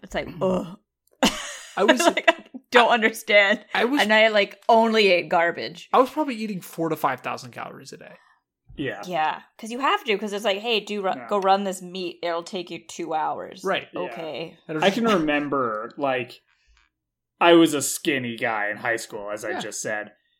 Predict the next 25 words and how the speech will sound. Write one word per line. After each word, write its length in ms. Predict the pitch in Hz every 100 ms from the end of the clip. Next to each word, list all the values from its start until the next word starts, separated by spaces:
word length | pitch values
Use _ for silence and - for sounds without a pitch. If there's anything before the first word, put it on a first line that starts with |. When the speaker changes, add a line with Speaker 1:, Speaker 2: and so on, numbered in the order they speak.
| _ _
Speaker 3:
And 100 | 190
I 100 | 196
would 80 | 277
have, 160 | 269
like, 320 | 233 170 - _
eating 420 | 180 143 135 117 107
contests. 880 | 110 110 117 104 101 - - - 254
Speaker 2:
Yeah. 360 | 359 403 - -
Speaker 3:
And, 200 | 170 147
like, 280 | 156 151 -
win. 560 | 131 131 139 165 196 - _ - - _ _ _
And 140 | 170
it's 180 | 170 170
like, 420 | 165 156 139 - _
how 300 | - 160 214 359
was 140 | 381
I 120 | 381
doing 420 | 196 143 220 180 117
that? 240 | 107 110
Like 340 | 123 131 - _ _ _ _ 208
Speaker 1:
Where'd 180 | 196
it 160 | 202 -
go? 420 | 254 294 302 180 131 - -
Speaker 3:
<laughs> 200 | - -
Speaker 1:
Away. 460 | 160 170 175 160